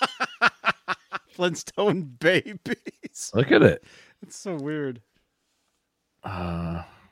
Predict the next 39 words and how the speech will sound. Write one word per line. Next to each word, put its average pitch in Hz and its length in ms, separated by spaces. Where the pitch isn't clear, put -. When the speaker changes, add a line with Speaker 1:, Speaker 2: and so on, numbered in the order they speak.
Speaker 2:
what 131 160
else? 170 180
I, 101 140
I 156 80
remember 180 440
Garfield. 123 880
I 69 80
remember 123 340
all 120 300
of 80 60
these. 67 200
She-Ra. 139 640
Come 185 200
on. 165 260
P-, - 120
uh, - 40
uh, 92 640
the, 76 200
the, 76 140
what 85 160
was 104 160
the, 87 160
the 90 160
ponies? 82 540
Um, 78 520
Speaker 1:
My 98 180
Little 110 220
Pony? 135 180
Speaker 2:
My 110 80
Little 117 240
Pony. 117 560
The 101 80
Shirt - 380
Tails. 156 580
Look 131 400
at, 226 80
there 120 120
you 139 120
go. 151 300